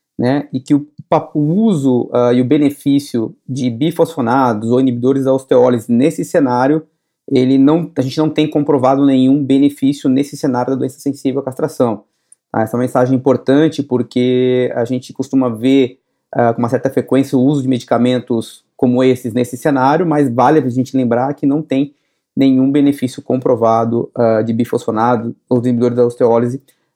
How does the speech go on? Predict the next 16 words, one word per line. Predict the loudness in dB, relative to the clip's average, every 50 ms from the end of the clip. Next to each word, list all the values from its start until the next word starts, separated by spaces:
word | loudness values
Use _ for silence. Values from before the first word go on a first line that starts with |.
| _
nesse | -2 -2 -2 -4 -2
cenário. | 0 2 2 2 0 0 -2 -8 -12 -6 -2
E | 2 4 4
antes | 4 4 2
da | 0
gente | -2 -2 -2 -4
seguir | -4 -4 0 0 0 0
pra | 2 2
doença, | 2 0 0 0 0 0 2
eh, | 2 0 0 -2 -6 -10 -8 -6 -4 -4 -2 -2
resistente | -2 -4 -4 -4 -6 -6 -4
à |
castração, | -6 -6 -6 -6 -6 -8 -6 0 0 0 2 0 -2 -6 -10 _ _ _ _ _ _ _ _ _
ah, | -2 0 0 0
rapidamente, | 0 0 0 0 2 2 2 2 4 4 4 4 4 2 0 0 0 0
Adriano, | 0 2 4 4 4 4 4 4 2 0 -2